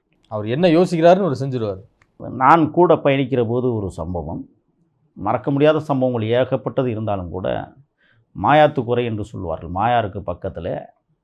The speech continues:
Speaker 2: வே-, வேகமா நான் வந்து சாயங்காலம் பொழுதாயிருச்சு, ஆத்த கடக்கணும், போயிட்டு ஒரு பரிசலை எடுத்து, ஒரு சும்மா சாதாரண துடுப்பு எடுத்து ஓட்டிடுவோம். ஏன்னா துடுப்பு போட மாட்டாங்க,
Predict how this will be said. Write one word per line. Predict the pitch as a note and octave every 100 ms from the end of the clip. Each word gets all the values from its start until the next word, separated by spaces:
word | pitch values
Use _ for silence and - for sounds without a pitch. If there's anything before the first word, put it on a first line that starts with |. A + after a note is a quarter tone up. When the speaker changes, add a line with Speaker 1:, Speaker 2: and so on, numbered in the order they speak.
| _ _ _ _ _ _ _ _ _ _ _ -
Speaker 2:
வே-, | B2+ C#3
வேகமா | D3 D#3+ D#3
நான் | C#3 A#2 A2+
வந்து | A2+ B2
சாயங்காலம் | A#2 A2 A#2+ B2 C3+ D3 A2+ -
பொழுதாயிருச்சு, | B2+ B2+ A2+ F#2+ -
ஆத்த | E3 D3 A#2 - A#2
கடக்கணும், | A2 A2 G#2+ A2+ C3 -
போயிட்டு | C3 A#2 C#3 B2
ஒரு | G#2+ F#2
பரிசலை | A#2+ B2+ C3 A2+
எடுத்து, | G2 A#2 - C3 A2 F2 - _ _ _ _ _ _ _
ஒரு | - E2+ C#3 C3+ C#3
சும்மா | C3+ E3+ D#3
சாதாரண | - C3+ C#3 C#3
துடுப்பு | A#2+ C3+ C3 C3
எடுத்து | A2+ A2+ A#2 A#2+
ஓட்டிடுவோம். | A#2 A2+ G#2 F#2+ F2 _ _ _ _ _ _
ஏன்னா | - C3 C#3 -
துடுப்பு | D#3+ F#3 F#3 C3 G2+
போட | - B2
மாட்டாங்க, | A2+ D#2 - G1+